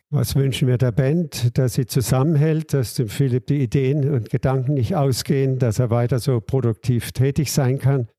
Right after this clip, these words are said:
Dem F W S C, dass er zusammenhält, dass er sich nicht, äh, sch-, äh, dass er nicht gespalten wird, ja. Äh, dass, äh, die, die, äh, Kameradschaft, äh, weiter wächst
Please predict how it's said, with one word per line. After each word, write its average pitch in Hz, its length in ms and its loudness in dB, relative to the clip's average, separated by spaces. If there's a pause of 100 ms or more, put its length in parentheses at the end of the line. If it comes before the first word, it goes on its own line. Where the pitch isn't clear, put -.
Dem 127 200 0
F 147 220 0
W 131 100 2
S 110 180 0
C, 147 320 2
dass 117 220 0
er 120 140 0
zusammenhält, 135 920 2
dass 113 160 2
er 113 60 2
sich 107 240 -2
nicht, 113 420 -2
äh, 104 480 -2
sch-, 107 200 -6
äh, 117 200 -2
dass 107 220 -2
er 110 60 2
nicht 104 220 -4
gespalten 139 560 0
wird, 135 320 0
ja. 127 220 2 (120)
Äh, 117 380 2 (500)
dass, - 520 -4
äh, 165 260 -2 (140)
die, 117 260 0
die, 110 300 0
äh, 101 80 0 (920)
Kameradschaft, 127 880 -2
äh, 123 560 0
weiter 131 380 2
wächst - 480 -2